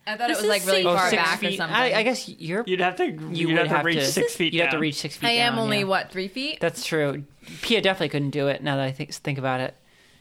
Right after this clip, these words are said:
Speaker 3: And for the rest of you, it would still be difficult. You'd actually have to get into the tube.
Speaker 1: I don't know how tall I am.
Speaker 3: So
Speaker 2: <laughs> I'm gonna pop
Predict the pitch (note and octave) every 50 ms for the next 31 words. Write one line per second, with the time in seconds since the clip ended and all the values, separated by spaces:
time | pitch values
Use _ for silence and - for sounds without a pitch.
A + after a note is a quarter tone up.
0 | _ - E3+ E3 C#3+ F3+ F3 F3 F#3+ F#3+ F#3+ F#3+ F3+ D#3+ E3+ E3 D3+ D3+ C#3+ -
1 | - G#3 G3 D3 D3+ C#3 C#3+ C#3+ - D#3+ D3 D3+ C#3+ C#3 C#3+ D3 D3 D3 C#3 D3
2 | D3 C3+ B2+ D#3 D3 C#3+ - C#3 C3+ C#3+ - - D3+ D3+ D3+ C#3+ D3 C#3 C#3 C3+
3 | C#3 - D3+ C#3 C#3 C#3 C#3 E3+ E3+ E3+ E3 F3 - - F#3 F#3 - - - -
4 | - - - - - - F#3+ G3+ _ _ _ _ _ _ - _ - _ _ _
5 | _ - - - F#3 D#3+ C3 - - - - - - - - - - - - B3
6 | - - - - - - C4 B3+ A#3+ C4 D4+ D#4+ E4 D#4 - - - - C#4+ D#4
7 | F4+ -